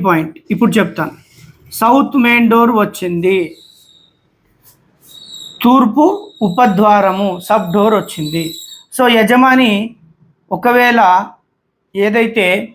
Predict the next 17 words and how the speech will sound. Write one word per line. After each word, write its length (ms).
దక్షిణంలో 800
నుండి 280
నడక 240
సాగించకపోయినట్లయితే, 1400
వారి 200
కుటుంబ 380
సభ్యులకి 600
వాస్తు 360
సమస్యలు 460
వస్తున్నాయని 640
వారు 160
ఫీల్ 280
అయినట్లయితే, 580
తూర్పు 360
రోడ్డు 480
ఉన్న 220
స్థలం 400